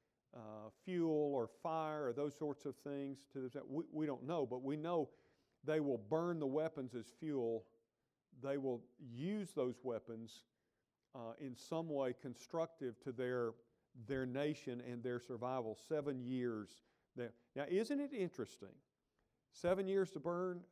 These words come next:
and clean up, seven years, uh, of use, burning these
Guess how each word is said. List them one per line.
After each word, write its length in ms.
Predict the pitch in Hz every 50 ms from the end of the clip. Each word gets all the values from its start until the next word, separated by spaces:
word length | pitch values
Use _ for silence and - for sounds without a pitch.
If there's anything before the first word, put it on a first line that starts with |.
| - - _ -
and 220 | 147 135 135 131
clean 300 | - - 151 156 165 156
up, 240 | 131 113 113 117 - - _ _ _
seven 420 | - - - 165 160 165 175 165
years, 380 | 156 151 147 147 139 123 - - - 143
uh, 220 | 131 120 117 117 120 127
of 280 | 135 120 120 120 117 110 - - _ _ _ _ _ _ _ _ -
use, 240 | 131 131 135 135 127 - -
burning 380 | 123 135 139 139 139 127 120 113
these 460 | 120 123 117 113 113 - - - -